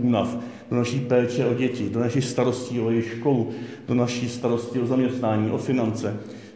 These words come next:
o naše nemoci, o přátelé, známé. A on do toho vstupuje jako možná nečekaný, možná vítaný, možná nezvaný host. A zase chce maličkost.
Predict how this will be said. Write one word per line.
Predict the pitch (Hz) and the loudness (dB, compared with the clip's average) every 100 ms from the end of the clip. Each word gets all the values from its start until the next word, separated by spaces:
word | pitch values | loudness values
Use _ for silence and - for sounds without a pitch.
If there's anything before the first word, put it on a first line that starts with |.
| - | -8
o | 117 | -2
naše | 120 110 127 | 0 0 0
nemoci, | 127 135 131 - 120 - | 2 4 2 0 -2 -2
o | |
přátelé, | 110 - 127 123 120 110 110 107 | -4 0 0 2 2 4 4 2
známé. | 117 123 120 117 107 107 - - - - - - _ _ _ _ _ _ _ _ _ _ _ _ _ _ _ _ _ _ | -2 -2 0 0 0 -4 -8 -16 -18 -20 -20 -20 _ _ _ _ _ _ _ _ _ _ _ _ _ _ _ _ _ _
A | - | -8
on | 113 | -4
do | 110 | -4
toho | 110 127 | -2 -4
vstupuje | - - 113 110 127 131 143 156 - - - - _ _ _ _ _ _ - | -4 -8 -10 -8 -6 -4 -4 -6 -12 -16 -20 -20 _ _ _ _ _ _ -16
jako | 107 | -6
možná | 120 110 110 | -4 0 0
nečekaný, | 104 107 151 139 151 156 156 156 156 156 | 0 -2 -4 -6 -4 -2 -2 -2 -4 -6
možná | 127 107 107 | -6 -2 0
vítaný, | 107 110 - 131 127 | 0 -2 -2 0 2
možná | 117 107 | 2 2
nezvaný | 104 107 110 117 98 | 2 2 2 2 2
host. | 95 123 - - - - - - _ _ _ _ _ - | 0 -2 -4 -10 -14 -18 -20 -20 _ _ _ _ _ -8
A | 131 | -4
zase | 135 135 | -2 -2
chce | - 185 | -2 0
maličkost. | 180 190 226 - 120 - - | 4 4 2 0 -4 -4 -8